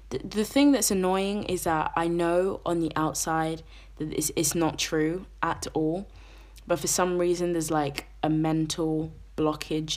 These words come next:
in my brain telling me the opposite of me saying, like, "Oh my God, I'm, like, fifteen years old and I haven't done what I wanna do yet.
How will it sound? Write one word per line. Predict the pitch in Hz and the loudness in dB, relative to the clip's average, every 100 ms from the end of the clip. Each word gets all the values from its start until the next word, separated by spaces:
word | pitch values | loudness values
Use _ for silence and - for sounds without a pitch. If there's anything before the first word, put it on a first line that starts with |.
| - | -4
in | 156 | 0
my | 156 147 | 0 -2
brain | 147 151 151 151 151 156 - - - - - | -4 -2 -2 -2 -2 -6 -12 -20 -20 -18 -10
telling | - 160 156 156 | -4 0 2 0
me | |
the | 151 165 | 0 -4
opposite | 147 143 160 170 175 180 - | -6 -6 -6 -2 -2 -2 -4
of | 147 | -4
me | 160 160 | 0 0
saying, | 147 160 151 151 | 0 -2 -2 -2
like, | 143 143 143 - - - - - - | -2 -6 -8 -16 -20 -20 -20 -20 -10
"Oh | 160 | -4
my | 156 | -2
God, | 156 156 147 | -2 -2 -4
I'm, | - 156 | -2 0
like, | 151 143 - - - - - - - - - - | 0 -2 -8 -16 -20 -20 -20 -20 -20 -20 -20 -14
fifteen | - 175 - 165 156 151 | -10 -8 -4 0 2 2
years | 151 143 | 0 0
old | 143 139 139 143 | 0 0 0 -2
and | |
I | 147 | -4
haven't | 139 151 147 139 | -4 -6 -4 -4
done | 147 147 | -2 -2
what | 143 | -2
I | |
wanna | 143 143 143 | -2 -2 -2
do | 143 | -2
yet. | 151 147 135 139 | -2 -2 -2 -4